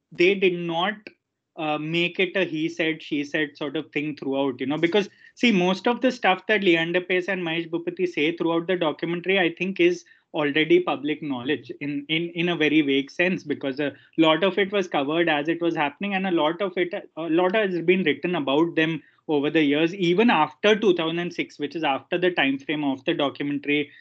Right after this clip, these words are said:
where, where both of them had success with respective partners, and they had so many Davis Cup controversies after that too. And there were villains and heroes in each of those narratives. Mostly Pace was the villain, as we know.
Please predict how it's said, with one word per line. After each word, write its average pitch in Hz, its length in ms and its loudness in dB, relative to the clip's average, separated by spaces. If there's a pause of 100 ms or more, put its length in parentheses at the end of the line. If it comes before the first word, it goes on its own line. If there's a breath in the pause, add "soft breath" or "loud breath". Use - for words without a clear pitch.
(120)
where, 165 220 0
where 160 240 -2 (160)
both 175 240 2
of 190 100 0
them 190 140 2
had 180 180 0
success 156 420 -4
with 170 200 -2
respective 151 560 -6
partners, 147 460 -2
and 160 260 0 (180 soft breath)
they 156 140 2
had 165 240 0
so 180 100 -2
many 175 240 0
Davis 151 340 -2
Cup - 220 -8
controversies 156 640 0
after 147 260 0
that 156 320 -2
too. 190 260 2
And 147 220 -4 (220 loud breath)
there 170 220 4
were 220 160 4
villains 180 400 2
and 180 120 0
heroes 165 380 2
in 175 100 0
each 156 220 -4
of 170 140 -2
those 170 160 0
narratives. 135 500 -2
Mostly 143 400 0
Pace 147 320 0
was 151 160 -2
the 156 80 -2
villain, 139 320 0
as 131 180 -2
we 135 120 -2
know. 139 280 -2